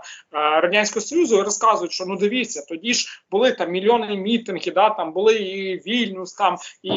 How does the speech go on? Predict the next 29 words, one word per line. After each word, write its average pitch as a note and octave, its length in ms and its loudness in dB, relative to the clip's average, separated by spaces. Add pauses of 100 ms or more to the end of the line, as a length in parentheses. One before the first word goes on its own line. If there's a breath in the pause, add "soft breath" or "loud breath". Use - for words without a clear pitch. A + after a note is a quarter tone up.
(160)
і G3 220 -4
Тбілісі, G#3 720 -2
і F#3 60 0
в G3 60 0
Україні G#3 500 2
виходили F#3+ 420 2
акти G#3+ 320 2
злуки G#3 400 -6
і - 40 -18
так F3+ 160 -8
далі. A#3 240 0
Всі - 160 -10
забувають, A3 400 -2
що - 160 -8
тоді G3 200 -4
зо-, G3 380 2
контекст - 560 -4
внутрішній A3+ 460 -6
був F#3 160 -8
зовсім A#3 320 -2
інший. - 320 0
Тоді G3 220 -6
Радянський A3+ 440 -4
Союз A#3 260 -4
знаходився G3 480 -2
вже F#3+ 200 0
на F#3+ 100 -2
етапі F#3+ 360 0
колапсу G#3 640 0